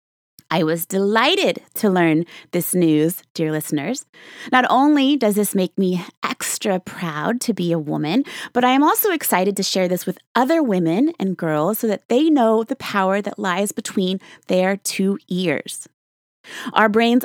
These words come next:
are structurally superior and allow us to be better at making decisions, have a strong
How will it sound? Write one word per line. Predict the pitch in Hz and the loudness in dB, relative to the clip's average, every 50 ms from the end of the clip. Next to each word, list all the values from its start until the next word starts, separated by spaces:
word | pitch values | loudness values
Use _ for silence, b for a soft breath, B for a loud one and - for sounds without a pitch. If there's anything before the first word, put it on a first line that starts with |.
| - | 0
are | 208 220 | -2 -2
structurally | 220 - - - 247 269 269 - - 262 247 240 233 233 240 240 226 B B B B | -2 -2 -2 -2 -2 -2 -2 0 0 2 2 4 4 2 0 0 -2 B B B B
superior | - - - 240 202 - - 240 240 294 294 254 185 135 131 - B B B B B - | -6 -4 -4 -4 -4 -2 0 2 4 4 4 4 2 2 0 -4 B B B B B -2
and | 208 226 | 0 2
allow | 220 220 220 226 233 233 | 2 4 4 4 4 4
us | 233 233 - | 2 2 0
to | - - | 0 0
be | 233 226 | -2 -2
better | 208 220 208 202 208 208 | 0 0 0 2 2 2
at | - | 2
making | 208 202 202 - 226 226 | 0 0 0 0 0 -2
decisions, | 214 226 - - 381 381 302 196 139 - - - - - _ - | 0 -2 0 0 0 2 2 0 -2 -4 -8 -12 -14 -16 _ -12
have | - 190 | -10 -8
a | 196 196 | -6 -4
strong | - - 240 226 233 240 240 | -2 0 0 2 2 0 0